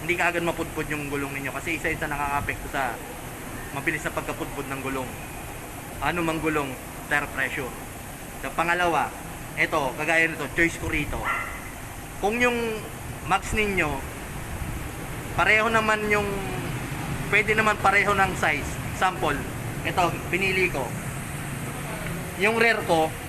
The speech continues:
ang size, seventy, ninety, seventeen. Yung front ko, gagawin ko rin ng seventy, ninety, seventeen. Same size. Bakit same size lagi ang ginagamit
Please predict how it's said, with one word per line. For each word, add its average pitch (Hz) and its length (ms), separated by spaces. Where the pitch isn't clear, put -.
ang 180 160
size, 165 400
seventy, 170 480
ninety, 147 400
seventeen. 143 480
Yung 202 160
front 226 240
ko, 185 80
gagawin 190 480
ko 185 80
rin 180 80
ng 180 160
seventy, 170 560
ninety, 165 480
seventeen. 156 480
Same 190 240
size. 185 280
Bakit 202 240
same 196 240
size 190 240
lagi 180 240
ang 175 160
ginagamit 160 480